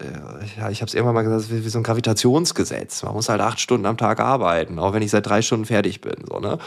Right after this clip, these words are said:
Und dann macht man halt irgendeinen Mist. Und dann kommt das irgendwann so, dass dieser Mist von allen als, "Ja, ja, das ist ja auch schon produktiv, was wir hier machen",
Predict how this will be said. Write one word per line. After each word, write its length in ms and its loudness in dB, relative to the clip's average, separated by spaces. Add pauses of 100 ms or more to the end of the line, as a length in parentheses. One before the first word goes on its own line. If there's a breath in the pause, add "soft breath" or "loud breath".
(140 loud breath)
Und 140 2
dann 100 4
macht 260 0
man 140 2
halt 160 2
irgendeinen 280 2
Mist. 340 2 (200 loud breath)
Und 200 2
dann 240 2
kommt 320 0
das 180 -2
irgendwann 400 0
so, 80 2
dass 160 0
dieser 260 2
Mist 840 2 (400)
von 260 0
allen 560 2
als, 420 2
"Ja, 180 2
ja, 160 4
das 180 2
ist 160 -4
ja 80 4
auch 160 2
schon 220 -2
produktiv, 560 0
was 200 0
wir 100 -4
hier 200 0
machen", 480 -4